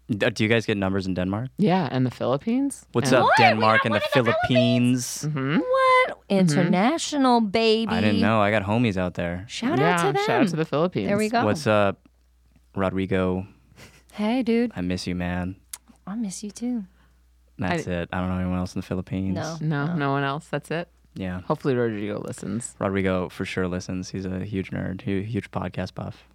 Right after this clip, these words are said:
Speaker 3: There you
Speaker 2: Oh, really?
Speaker 3: go.
Speaker 1: Huge podcast nerd, yeah.
Speaker 2: Yeah.
Speaker 3: There you go. Thanks for listening.
Speaker 2: Thanks for listening, Rodrigo.
Speaker 1: Lots of guilty pleasures on that one, too.
Speaker 3: Yeah. Oh, he's got a lot. What are some of Rodrigo's,
Speaker 1: Oh, he's a
Speaker 3: uh,
Speaker 1: criminal.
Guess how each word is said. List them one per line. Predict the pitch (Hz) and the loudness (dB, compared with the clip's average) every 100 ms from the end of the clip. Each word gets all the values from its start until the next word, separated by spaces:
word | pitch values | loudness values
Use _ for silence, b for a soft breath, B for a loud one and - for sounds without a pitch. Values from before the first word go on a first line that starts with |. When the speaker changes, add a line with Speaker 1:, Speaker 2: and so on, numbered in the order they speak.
| _ | _
Speaker 3:
There | 208 220 | -2 0
you | 151 | 2
Speaker 2:
Oh, | |
really? | 135 247 349 | 2 2 2
Speaker 3:
go. | 247 | 2
Speaker 1:
Huge | 185 - | 0 -2
podcast | 95 90 92 95 | -4 -4 -6 -6
nerd, | 92 92 | -6 -6
yeah. | 98 120 - | -8 -10 -4
Speaker 2:
Yeah. | 196 214 | -2 0
Speaker 3:
There | 302 | -2
you | 349 | -4
go. | 302 247 196 190 | 0 0 0 -2
Thanks | 240 254 - | -4 -6 -6
for | 302 | -8
listening. | 294 294 330 - 330 311 302 302 302 302 294 | -6 -4 -6 -8 -12 -10 -8 -8 -8 -4 0
Speaker 2:
Thanks | 285 - | 0 2
for | 175 | 2
listening, | 151 - 127 110 | 0 -2 -6 -4
Rodrigo. | 107 107 | -2 2
Speaker 1:
Lots | 117 - | 2 2
of | 95 - | -6 -2
guilty | 113 131 - 95 | 2 4 2 -2
pleasures | - 107 107 90 | 2 2 2 -2
on | 90 87 | -4 -4
that | 87 | -4
one, | 90 87 | -4 -4
too. | 95 95 87 - | -2 -2 -4 -8
Speaker 3:
Yeah. | 175 - | -8 -4
Oh, | 170 156 | -4 -4
he's | 196 170 | -8 -4
got | 185 | 0
a | 185 | 2
lot. | 208 226 180 | 4 2 2
What | 185 | -2
are | 185 | -2
some | - 175 | -4 -6
of | 175 | -6
Rodrigo's, | 160 165 156 - | -6 -8 -8 -4
Speaker 1:
Oh, | 101 | 0
he's | 110 | 0
a | 113 | 0
Speaker 3:
uh, | |
Speaker 1:
criminal. | 151 101 90 80 | 0 0 0 -6